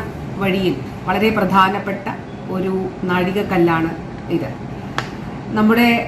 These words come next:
ആരോഗ്യ കേന്ദ്രത്തിന് സ്വന്തമായ ഒരു കെട്ടിടം എന്നത് അതിൻ്റെ പൂർണ്ണമായ അർത്ഥത്തിൽ യാഥാർത്ഥ്യമാവുകയാണ്. സംസ്ഥാന സർക്കാരിൻ്റെ ആർദ്ര മിഷനിലൂടെ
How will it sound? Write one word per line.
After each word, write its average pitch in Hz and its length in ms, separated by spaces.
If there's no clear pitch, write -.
ആരോഗ്യ 208 340
കേന്ദ്രത്തിന് 208 500
സ്വന്തമായ 208 520
ഒരു 226 140
കെട്ടിടം 202 340
എന്നത് 190 240
അതിൻ്റെ 190 260
പൂർണ്ണമായ 202 420
അർത്ഥത്തിൽ 185 360
യാഥാർത്ഥ്യമാവുകയാണ്. 175 1000
സംസ്ഥാന 254 280
സർക്കാരിൻ്റെ 220 460
ആർദ്ര 196 300
മിഷനിലൂടെ 180 500